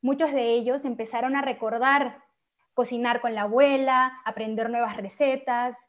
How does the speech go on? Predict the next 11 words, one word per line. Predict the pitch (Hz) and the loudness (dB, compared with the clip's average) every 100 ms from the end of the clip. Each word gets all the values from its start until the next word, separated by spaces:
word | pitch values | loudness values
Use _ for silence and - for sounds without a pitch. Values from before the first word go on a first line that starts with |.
| _ _ _ _ | _ _ _ _
es | 240 - | -10 -2
trabajar | 226 220 214 262 | 2 2 2 0
en | 269 | 0
el | 226 233 | 0 0
campo | 277 302 339 339 233 240 - _ _ _ _ | 0 2 0 0 0 -2 -6 _ _ _ _
con | 240 233 | -2 0
algunos | 226 254 269 262 | 0 0 0 0
miembros | 269 254 269 240 | 0 2 -2 -2
de | |
la | 247 214 | -4 -6
familia. | 220 240 262 240 247 247 | -6 -2 -2 0 -2 -6